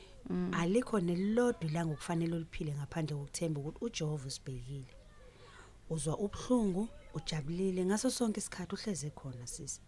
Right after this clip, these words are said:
Speaker 1: Hey, wayibeka ma, wayibeka yezwakala. Kusho ukuthi-ke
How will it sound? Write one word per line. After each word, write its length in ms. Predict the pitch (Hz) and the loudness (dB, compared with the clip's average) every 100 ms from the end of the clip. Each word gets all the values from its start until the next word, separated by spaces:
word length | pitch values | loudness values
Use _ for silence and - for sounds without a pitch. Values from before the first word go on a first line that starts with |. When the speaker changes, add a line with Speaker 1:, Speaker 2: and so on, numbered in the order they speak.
| - - - | -16 -14 -6
Speaker 1:
Hey, 140 | 247 | 0
wayibeka 440 | 185 175 208 220 180 | 4 6 6 6 6
ma, 300 | 175 185 196 - - | 6 4 2 -2 -4
wayibeka 360 | 185 190 220 | -2 2 4
yezwakala. 720 | 214 214 196 165 165 185 185 - - - - - - - - - - - - | 6 6 4 0 2 2 0 -4 -14 -14 -12 -10 -10 -12 -14 -16 -16 -16 -2
Kusho 240 | - 415 381 | 6 8 10
ukuthi-ke 520 | 359 339 330 320 311 | 10 8 8 10 8